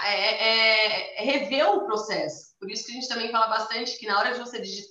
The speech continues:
digitalizar um processo, você precisa rever se ele tá correto,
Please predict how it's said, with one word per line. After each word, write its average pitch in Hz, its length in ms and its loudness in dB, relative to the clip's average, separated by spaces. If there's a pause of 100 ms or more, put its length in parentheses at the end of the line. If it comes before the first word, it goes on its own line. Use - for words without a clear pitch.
(120)
digitalizar 190 1120 -2
um - 60 -10
processo, 214 300 -6
você 233 120 -10
precisa 233 140 -4
rever 233 340 -2
se 262 60 -4
ele - 80 -6
tá 262 160 -2
correto, 226 440 -4